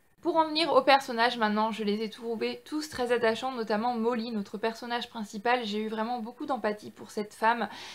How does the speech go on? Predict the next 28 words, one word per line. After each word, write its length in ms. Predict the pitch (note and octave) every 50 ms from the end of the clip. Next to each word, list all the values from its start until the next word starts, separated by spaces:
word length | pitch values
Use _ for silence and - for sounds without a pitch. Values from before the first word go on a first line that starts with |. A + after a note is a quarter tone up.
| - -
Cette 200 | - B3+ B3 B3
femme, 300 | - C4 C4+ C#4+ D4 C4+
euh, 400 | A#3 A3 G#3+ G#3+ G#3 G3+ G3+ G3
qui 180 | G3 - G#3
clame, 580 | - - - - - C4+ C4+ C4+ C4+ B3+ A#3+ - - _ _ _
qui 120 | - G#3+
clame, 320 | G3+ - B3+ B3+ C4 C4+ B3+ -
pardon, 340 | A#3 A3 G#3+ G#3 A3 C4 G#3+ - - _ _ -
<laughs> 280 | - - - - - -
qui 140 | - A3
clame 260 | - - C#4 C#4+ D4 C#4
l'innocence 640 | C4+ B3+ A#3+ A#3+ A#3 A#3+ B3+ B3+ C4 - - - - - - _ _ _ _ _ _ _ _ _ _ _ _ - - _
dans 200 | G#3+ G3+ A#3+ A#3
le 100 | A#3 A3+
meurtre 340 | A3+ A#3+ C4+ C4+ - - B3+
de 100 | G#3+ A3
son 180 | G#3 - B3+ B3
mari, 400 | B3 A#3+ A#3 A3 A3+ A#3+ B3+ C4
en 120 | A#3+ A3
fait. 380 | G3+ - A3+ A3+ B3 B3 - A3 G3+ G3+ - - - - - - - - - - -
Mais 320 | A3+ G#3+ A3+ A#3+ B3+ A#3+ - _ _ _ _ _ _ _ _ _ _ _ _ _ _ _ _ _
toutes 320 | - F4 E4+ E4+ - -
les 520 | C4+ C4+ B3+ C4+ B3+ B3 A#3+ A#3 A3+ A3 G#3+
preuves, 480 | G#3+ - - - B3+ C4 C4+ C#4 C4
en 180 | B3 - A3 G#3+
fait, 320 | G3+ - G#3+ G#3 G3+ -
vont 300 | A3 G3+ G3 A3+ C4+ C#4
vers 420 | B3 A#3 B3 B3 B3+ B3 - -